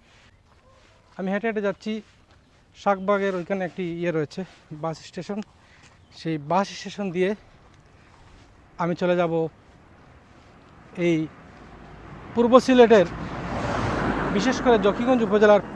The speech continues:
প্রাচীন একটি বাজার, যেটির নাম হচ্ছে শাহগলি বাজার।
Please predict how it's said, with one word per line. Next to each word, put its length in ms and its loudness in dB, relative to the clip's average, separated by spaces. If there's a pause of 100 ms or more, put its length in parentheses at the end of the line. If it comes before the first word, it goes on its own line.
প্রাচীন 340 0
একটি 180 -4
বাজার, 300 0 (1900)
যেটির 200 -2
নাম 220 0
হচ্ছে 340 -4 (640)
শাহগলি 540 -2
বাজার। 280 -8